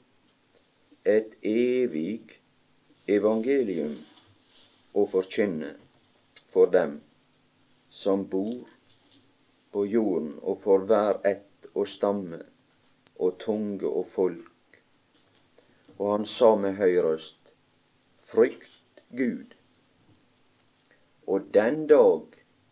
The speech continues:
denne tidshusholdning skal slutte, det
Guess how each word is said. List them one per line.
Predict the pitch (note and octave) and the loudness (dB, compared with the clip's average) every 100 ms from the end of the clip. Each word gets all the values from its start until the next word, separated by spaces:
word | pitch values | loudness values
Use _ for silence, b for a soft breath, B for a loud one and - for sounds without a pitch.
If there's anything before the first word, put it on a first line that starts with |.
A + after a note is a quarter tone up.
| _ _ E2 E2 | _ _ -10 0
denne | A#2 C3+ A#2+ | 0 0 -6
tidshusholdning | A#2+ B2 A2+ - - G#2 G#2 G#2+ G2 G2 F#2+ | -6 -10 -12 -14 -14 -12 -8 -6 -6 -6 -10
skal | F#2 - | -10 -12
slutte, | F#2+ G2+ G2+ - - - _ _ _ _ _ _ _ _ _ _ _ - | -10 -10 -10 -10 -10 -10 _ _ _ _ _ _ _ _ _ _ _ -4
det | G#2+ | 0